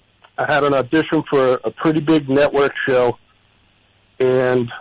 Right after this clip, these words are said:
I could have sworn I was supposed to audition for something like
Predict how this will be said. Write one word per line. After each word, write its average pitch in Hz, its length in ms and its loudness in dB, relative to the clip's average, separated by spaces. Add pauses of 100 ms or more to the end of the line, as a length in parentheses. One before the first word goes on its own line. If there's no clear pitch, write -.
(260)
I 123 100 2
could 151 240 2
have 117 100 -4 (200)
sworn 175 680 2 (320)
I 143 140 0
was 151 180 0
supposed 143 300 -2
to 139 80 0
audition 143 520 -2
for 131 140 -2 (100)
something 131 280 -2
like 120 220 0